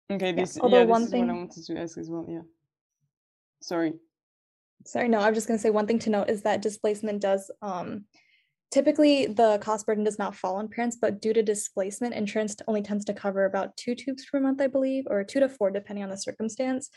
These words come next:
Speaker 2: And so parents end up spending a lot of out-of-pocket money with these complications. So our goal is to eliminate those costs.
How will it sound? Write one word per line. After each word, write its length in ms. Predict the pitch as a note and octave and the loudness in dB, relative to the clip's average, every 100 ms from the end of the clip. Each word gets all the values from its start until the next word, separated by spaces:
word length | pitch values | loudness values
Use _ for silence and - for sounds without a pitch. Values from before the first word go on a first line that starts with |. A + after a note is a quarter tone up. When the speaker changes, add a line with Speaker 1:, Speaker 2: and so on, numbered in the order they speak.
| - - - | -20 -20 -8
Speaker 2:
And 160 | A#3 A3 | 0 2
so 160 | G#3+ G#3 | 4 2
parents 300 | G#3 G#3 G3+ | 2 -2 0
end 120 | G#3+ | -2
up 120 | G3 - | -2 -2
spending 260 | - G3+ | -2 0
a 60 | G3 | 2
lot 160 | F#3+ | 2
of 80 | F#3+ - | 0 -2
out-of-pocket 480 | G3 G3 G3 - G3 | -2 -4 -8 -8 -6
money 260 | F#3+ G3 F#3 | -4 -4 -2
with 140 | G3 | -4
these 180 | - - | -4 -10
complications. 800 | - - - - - - - - | -12 -10 -8 -8 -10 -12 -12 -6
So 160 | G#3+ G3+ | -2 0
our 140 | G3 | 0
goal 220 | G3+ G3 | 2 2
is 160 | G3 - - | 0 -6 -6
to 240 | F#3+ G3+ - - | -6 -6 -12 -4
eliminate 480 | A#3+ G#3+ G3 F3+ - | 4 6 6 2 -2
those 220 | - - | -2 -2
costs. 600 | - - - - - - | -4 -14 -18 -20 -20 -20